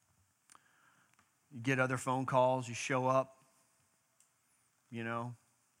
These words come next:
phone, uh, sitting at a, sitting at the bedside of a f-, friend of mine who,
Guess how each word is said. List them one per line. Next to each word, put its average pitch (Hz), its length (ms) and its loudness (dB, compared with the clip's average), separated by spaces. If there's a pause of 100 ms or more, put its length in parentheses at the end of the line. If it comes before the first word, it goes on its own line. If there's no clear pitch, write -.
(880)
phone, 123 240 -6 (180)
uh, 107 60 -12 (260)
sitting 131 420 -4
at 127 120 2
a, 120 160 -10
sitting 135 260 -4
at 123 100 -2
the 113 60 -16
bedside 127 580 2
of 113 60 -10
a 113 40 -12
f-, - 260 -18
friend 131 280 -2
of 123 60 -4
mine 127 220 0
who, 123 160 -6